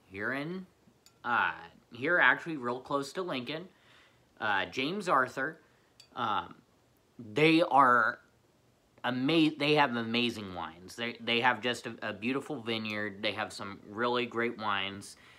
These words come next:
James Arthur in Ne-, uh, James Arthur Vineyards in Nebraska.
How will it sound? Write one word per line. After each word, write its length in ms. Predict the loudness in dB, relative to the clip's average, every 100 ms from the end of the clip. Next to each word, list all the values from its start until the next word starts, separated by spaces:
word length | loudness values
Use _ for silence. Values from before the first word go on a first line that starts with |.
| _ _ -6
James 380 | -4 -2 -2 2
Arthur 560 | 2 2 -2 -4 -4 -12 _ _ _ _ _ -8
in 160 | -4 -4
Ne-, 80 | -4 -10 -14 -16 _ _ -4
uh, 300 | 4 4 4
James 320 | 0 -4 2
Arthur 260 | 2 2 0
Vineyards 560 | -4 -2 0 -2 -2 -8
in 220 | -8 -8
Nebraska. 580 | -4 -2 -2 -6 -16